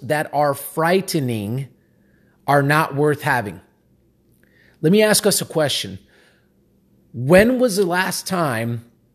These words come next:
that we set a goal for ourselves that we didn't achieve?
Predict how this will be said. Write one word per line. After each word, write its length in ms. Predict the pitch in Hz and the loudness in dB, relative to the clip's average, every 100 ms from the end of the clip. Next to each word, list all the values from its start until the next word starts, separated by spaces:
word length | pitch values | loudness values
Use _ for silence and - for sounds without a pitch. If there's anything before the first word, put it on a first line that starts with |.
| _ _ _ - | _ _ _ -2
that 380 | 131 151 - | 2 2 0
we 260 | 135 156 156 | -2 -2 0
set 580 | - - - 175 - - | -2 -4 -2 -2 -2 -4
a 180 | 175 160 | -2 -2
goal 480 | 139 120 139 160 165 | -4 0 4 4 4
for 320 | 165 160 - | 2 0 2
ourselves 800 | 139 127 - 139 127 127 123 110 | 2 0 -2 0 2 2 0 0
that 180 | 135 117 | -2 0
we 140 | 135 | -2
didn't 340 | 117 165 156 | 2 4 4
achieve? 640 | 143 - 156 120 95 - | 2 0 -2 -4 -6 -14